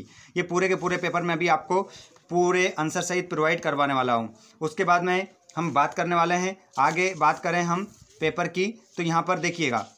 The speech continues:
सभी स्टूडेंट्स देखिएगा, ये, ये रहा आपका क्लास इलेवंथ का इंग्लिश,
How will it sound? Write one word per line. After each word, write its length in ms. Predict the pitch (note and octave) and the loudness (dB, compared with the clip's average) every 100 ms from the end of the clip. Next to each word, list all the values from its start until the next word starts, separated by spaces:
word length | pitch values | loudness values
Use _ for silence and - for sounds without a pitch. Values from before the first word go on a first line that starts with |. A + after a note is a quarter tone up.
| _ _ _ - | _ _ _ -6
सभी 260 | E3 F#3+ | 0 0
स्टूडेंट्स 440 | F#3 F#3 F#3 E3+ F#3 | 0 -2 -2 -2 -4
देखिएगा, 500 | E3+ E3+ F3+ F3 A3 - - - | -4 -2 0 0 -2 -6 -20 -6
ये, 380 | C#3 E3 B2 - _ _ _ _ - | 0 2 2 -4 _ _ _ _ -6
ये 220 | C#3 F#3 | 0 2
रहा 200 | E3+ F3+ | 4 4
आपका 280 | F3+ E3+ F#3 | 4 2 -2
क्लास 560 | - E3+ E3+ F3 - - _ _ | 0 2 4 2 -6 -14 _ _
इलेवंथ 340 | D3+ E3+ F#3 F#3 | -2 2 2 2
का 240 | - F3 F#3 | 0 -2 -2
इंग्लिश, 380 | E3 E3+ D#3 - | -2 0 0 -4